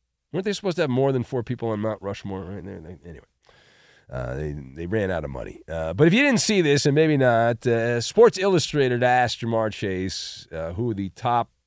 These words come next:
receivers are, and, uh, he said, uh, he listed Calvin Johnson, Antonio Brown, Cooper Kupp, and Jerry Rice.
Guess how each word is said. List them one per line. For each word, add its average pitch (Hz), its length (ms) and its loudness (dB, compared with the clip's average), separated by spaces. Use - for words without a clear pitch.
receivers 175 560 2
are, 82 380 -2
and, 120 1040 -2
uh, 120 80 0
he 131 220 2
said, 233 420 2
uh, 104 120 -4
he 123 160 0
listed 143 460 -4
Calvin 220 920 4
Johnson, 151 640 0
Antonio 160 580 0
Brown, 139 440 2
Cooper 294 580 2
Kupp, 180 500 4
and 156 300 4
Jerry 233 440 6
Rice. 180 600 6